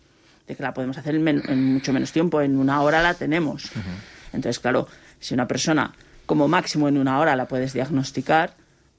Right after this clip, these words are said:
Speaker 1: pues ya actúas sobre esa persona y sobre su entorno.
Speaker 2: Ujú. I molt més fàcil a, aislar, eh, la seva pumpa o, o bombolla, no? Familiar.
Speaker 1: Claro,
Speaker 2: Ujú.
Speaker 1: claro, porque,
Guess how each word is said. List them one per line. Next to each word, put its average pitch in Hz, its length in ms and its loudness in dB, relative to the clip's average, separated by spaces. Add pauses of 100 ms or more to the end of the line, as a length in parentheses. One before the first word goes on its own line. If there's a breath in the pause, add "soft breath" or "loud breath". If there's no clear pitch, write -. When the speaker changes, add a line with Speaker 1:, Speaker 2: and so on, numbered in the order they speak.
Speaker 1:
pues - 500 -14
ya 160 160 0
actúas 147 540 -2
sobre 156 260 0
esa 202 160 0
persona 294 420 0
y - 60 -6
sobre 131 280 -4
su 131 140 -4
entorno. 127 520 -4 (160)
Speaker 2:
Ujú. 92 180 -8 (1000 loud breath)
I 113 160 -2
molt 123 160 0
més 123 160 0
fàcil 127 480 0
a, 113 480 0
aislar, 127 640 0 (180)
eh, 107 360 -2
la 101 120 0
seva 107 840 0 (240)
pumpa 127 360 2
o, 120 240 2
o 123 80 -2
bombolla, 120 480 2
no? 117 120 -4
Familiar. 151 280 2
Speaker 1:
Claro, 135 220 0 (220)
Speaker 2:
Ujú. 104 120 -10
Speaker 1:
claro, 160 300 2
porque, 143 460 -4